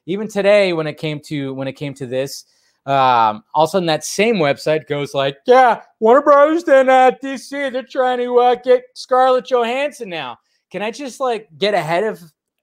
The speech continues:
ahead of that and be like, "Hey, Warner Brothers and D C are trying to get Mickey Mouse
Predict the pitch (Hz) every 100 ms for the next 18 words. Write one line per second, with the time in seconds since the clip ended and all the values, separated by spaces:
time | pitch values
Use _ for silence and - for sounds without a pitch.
0 | - 147 151 160 208 214 226 170 170 170
1 | 165 - _ _ 233 240 190 - _ 220
2 | 240 277 285 294 285 247 240 254 277 269
3 | 277 277 262 247 262 262 254 247 - 240
4 | 285 311 302 285 277 285 - -